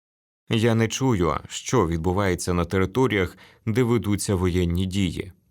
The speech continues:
Більше орієнтуюся на зір. Їжджу на пофарбованій під зелений колір машині. Маю бронежилет, каску, зброю, форму з нашивкою полку Азов.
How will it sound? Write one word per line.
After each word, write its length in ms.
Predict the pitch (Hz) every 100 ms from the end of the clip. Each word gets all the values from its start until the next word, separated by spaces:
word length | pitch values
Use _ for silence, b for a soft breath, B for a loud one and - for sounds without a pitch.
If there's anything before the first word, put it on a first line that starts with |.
| _ _
Більше 460 | 120 117 143 110 104
орієнтуюся 800 | - 101 98 92 110 104 95 104
на 120 | 104
зір. 340 | 98 101 69 - _ _ _ _ _
Їжджу 500 | 120 117 143 98 95
на 160 | 92 98
пофарбованій 760 | 90 92 101 90 127 110 92 85
під 180 | 95 85
зелений 400 | 90 104 104 87
колір 380 | - 107 98
машині. 580 | 90 95 - 127 90 73 - _ _ _
Маю 320 | 110 123 110 87
бронежилет, 760 | 92 87 82 80 80 107 - b b b
каску, 640 | - 87 82 - 107 98 b b b -
зброю, 760 | 98 92 87 90 101 95 87 B B B
форму 540 | - - 104 107 104
з 60 | 87
нашивкою 580 | 90 - 113 110 95 85
полку 440 | 98 101 98 101
Азов. 460 | 107 98 120 92 -